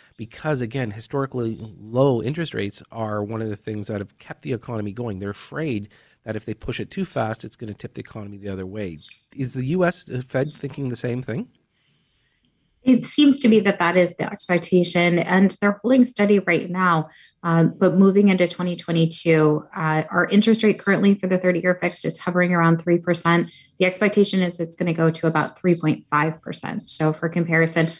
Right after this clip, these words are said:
Speaker 2: not too high, um, really historically low if we look at that historically. Uh, but that is going to just put that pressure on people who may be on the, on the, uh, outskirts of buying, and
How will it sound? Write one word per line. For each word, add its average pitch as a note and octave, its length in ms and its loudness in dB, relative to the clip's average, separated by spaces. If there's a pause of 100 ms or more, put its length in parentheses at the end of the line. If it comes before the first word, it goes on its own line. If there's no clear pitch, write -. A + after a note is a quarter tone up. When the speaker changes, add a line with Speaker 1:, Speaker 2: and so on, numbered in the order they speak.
(220)
Speaker 2:
not A#3+ 240 2
too C4+ 240 0
high, G#3+ 560 2
um, F3 400 0
really G3 580 4
historically F3 640 -2
low D#3+ 460 2
if F3+ 300 -2
we E3+ 100 0
look E3 220 -2
at E3 60 -14
that E3 180 -6
historically. F3 760 -2 (300)
Uh, E3+ 340 2 (120)
but G#3 360 2
that G3 220 -2
is F#3+ 320 0
going F3+ 280 -2
to F#3 480 0
just F#3 200 -6
put G3+ 120 -4
that - 180 -4
pressure F3 380 -2
on E3 200 0
people E3+ 340 0
who F#3 240 4 (360)
may E3+ 240 6
be A3+ 160 2
on G#3 180 4
the, F#3+ 480 0
on F3+ 120 2
the, E3+ 320 0 (300)
uh, E3+ 400 -4
outskirts F#3 500 0
of E3+ 340 -2
buying, F3 640 0
and E3+ 380 0